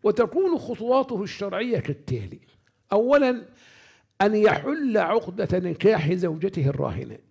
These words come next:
الحالة الزوجية اللي مقيم فيها دي حالة مش مظبوطة طبعًا، لأن هو الأصل أنه أنثى،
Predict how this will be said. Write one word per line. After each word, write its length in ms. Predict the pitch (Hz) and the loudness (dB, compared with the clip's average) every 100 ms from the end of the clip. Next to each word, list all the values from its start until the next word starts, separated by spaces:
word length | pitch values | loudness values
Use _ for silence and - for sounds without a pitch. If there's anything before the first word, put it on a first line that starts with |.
| _ | _
الحالة 380 | - - 208 247 | -20 -4 4 6
الزوجية 400 | 185 165 170 208 | 6 2 -2 -2
اللي 120 | 190 | -4
مقيم 220 | 175 - | -6 -12
فيها 300 | 170 208 151 | -12 -6 -4
دي 300 | 165 208 214 | -2 -2 -2
حالة 400 | - - - 208 | -4 -6 -4 -2
مش 200 | 185 - | -2 -8
مظبوطة 440 | 160 135 143 - - | -10 -12 -12 -18 -20
طبعًا، 280 | - - - _ _ _ _ _ _ _ _ _ _ _ - | -20 -20 -20 _ _ _ _ _ _ _ _ _ _ _ 2
لأن 200 | 180 185 | 4 6
هو 160 | 202 190 | 6 4
الأصل 360 | 220 254 220 | 0 -2 -2
أنه 460 | 220 240 233 180 185 _ _ _ - | -2 -2 -6 -8 -12 _ _ _ -8
أنثى، 340 | 240 - - | -8 -10 -18